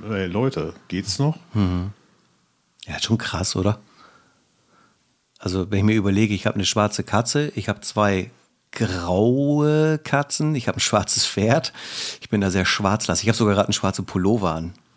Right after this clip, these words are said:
Speaker 2: Du auch?
Speaker 1: Hm.
Speaker 2: Ha.
Speaker 1: Ja.
Speaker 2: Ja, wir passen uns an. Ähm,
Speaker 1: Ja,
Speaker 2: ja.
Speaker 1: wir können uns nämlich sehen, jawohl.
Speaker 2: Ja, genau. Nebenbei haben wir Skype laufen, damit man so ein bisschen das Gefühl hat, dass man irgendwie in einem Raum ist. Obwohl uns, wie
Speaker 1: Ja.
Speaker 2: viele Kilometer trennen uns, weißt du das?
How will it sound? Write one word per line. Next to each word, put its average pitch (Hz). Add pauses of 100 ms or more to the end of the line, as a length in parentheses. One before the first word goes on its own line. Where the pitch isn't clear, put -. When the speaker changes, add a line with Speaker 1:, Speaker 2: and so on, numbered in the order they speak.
(120)
Speaker 2:
Du 110
auch? 107
Speaker 1:
Hm. 117 (220)
Speaker 2:
Ha. 165
Speaker 1:
Ja. 123
Speaker 2:
Ja, 101
wir 110
passen 117
uns 107
an. 92 (420)
Ähm, 110 (460)
Speaker 1:
Ja, 101
Speaker 2:
ja. 131
Speaker 1:
wir 107
können 151
uns 127
nämlich 113
sehen, 104
jawohl. 90 (380)
Speaker 2:
Ja, 113 (180)
genau. 110
Nebenbei 101
haben 101
wir 98
Skype 101
laufen, 98
damit 95
man 98
so 98
ein 90
bisschen 95
das 87
Gefühl 98
hat, 90
dass 90
man 95
irgendwie 92
in 92
einem 92
Raum 92
ist. 104 (600)
Obwohl 120
uns, 147
wie 190
Speaker 1:
Ja. 190
Speaker 2:
viele 247
Kilometer 190
trennen 117
uns, 92
weißt 101
du 170
das? 226